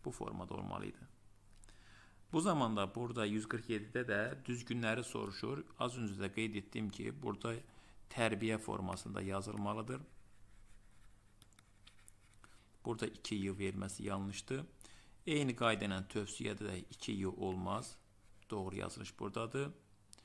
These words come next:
Və ehtiyat sözündə də bir Y olmalıdır. Fəxriyə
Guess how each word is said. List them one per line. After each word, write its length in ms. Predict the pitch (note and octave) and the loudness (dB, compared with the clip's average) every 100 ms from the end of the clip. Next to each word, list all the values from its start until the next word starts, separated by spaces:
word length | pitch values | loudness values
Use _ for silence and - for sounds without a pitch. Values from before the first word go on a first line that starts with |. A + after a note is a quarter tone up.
| - - - - - - - - - - - - - - - - - - - - - - - - - - | -20 -20 -20 -20 -20 -20 -20 -20 -20 -20 -20 -20 -20 -20 -20 -20 -20 -20 -20 -20 -20 -20 -20 -20 -20 -10
Və 240 | B2 C#3+ D3+ E3+ - - - - - - - - - - - - - - D3+ | 0 6 6 4 -4 -18 -20 -20 -20 -20 -20 -20 -20 -20 -20 -20 -20 0 6
ehtiyat 540 | C#3+ C#3+ D#3+ E3+ E3+ | 6 6 4 4 4
sözündə 540 | - C3 A#2+ B2 A#2 A#2+ | 4 4 4 2 4 2
də 80 | G#2 G2 - - - - | 0 -2 -8 -20 -12 0
bir 180 | B2+ A#2 | 4 4
Y 220 | G2 G2 - | 4 2 2
olmalıdır. 800 | G2 F#2+ F#2+ F2 - - A2+ C#3 - - - - - - - - - - - - - - - - - - - - - | 0 2 2 2 0 -2 -4 -4 -14 -20 -20 -20 -20 -20 -20 -20 -20 -20 -20 -20 -20 -20 -20 -20 -20 -20 -20 -16 2
Fəxriyə 500 | C#3 C3 C#3+ C#3+ | 2 4 6 8